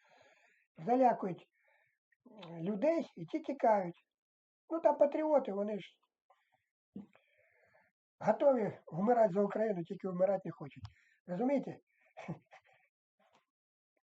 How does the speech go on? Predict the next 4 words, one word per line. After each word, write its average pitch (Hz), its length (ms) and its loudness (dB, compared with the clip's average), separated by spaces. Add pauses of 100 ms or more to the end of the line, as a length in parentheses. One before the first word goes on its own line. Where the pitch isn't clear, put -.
(1000)
Ну, 285 120 -4
просто, 254 600 -4
просто 269 260 0
немає, 214 400 0